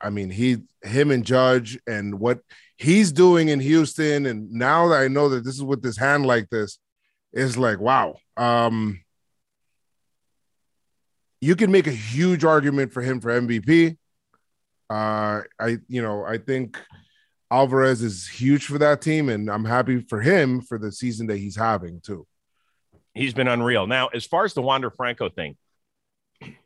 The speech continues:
Speaker 2: Kiermaier, I saw an interview with him. He, he looked defeated yesterday. He was like,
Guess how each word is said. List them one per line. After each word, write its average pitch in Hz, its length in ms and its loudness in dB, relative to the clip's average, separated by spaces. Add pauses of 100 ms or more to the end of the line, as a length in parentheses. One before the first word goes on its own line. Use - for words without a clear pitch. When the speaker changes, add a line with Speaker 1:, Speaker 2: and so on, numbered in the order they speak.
(580)
Speaker 2:
Kiermaier, 151 460 0
I 113 100 0
saw 135 180 -2
an 113 80 -4
interview 92 320 -4
with 76 160 -8
him. 76 140 -14
He, 135 180 -12 (120)
he 135 120 -4
looked 127 200 -4
defeated 101 360 -6
yesterday. 69 500 -12 (400)
He 101 60 -10
was 92 80 -10
like, 90 280 -6